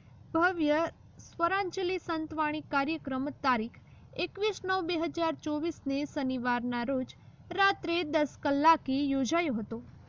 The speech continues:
ભજનીક ગોહિલ દ્રુપદસિંહ અમદાવાદ,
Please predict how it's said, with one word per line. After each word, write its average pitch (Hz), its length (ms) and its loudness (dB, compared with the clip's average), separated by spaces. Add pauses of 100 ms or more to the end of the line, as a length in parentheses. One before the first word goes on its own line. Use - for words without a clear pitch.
(560)
ભજનીક 311 840 2
ગોહિલ 330 400 0
દ્રુપદસિંહ 311 760 -2
અમદાવાદ, 262 580 2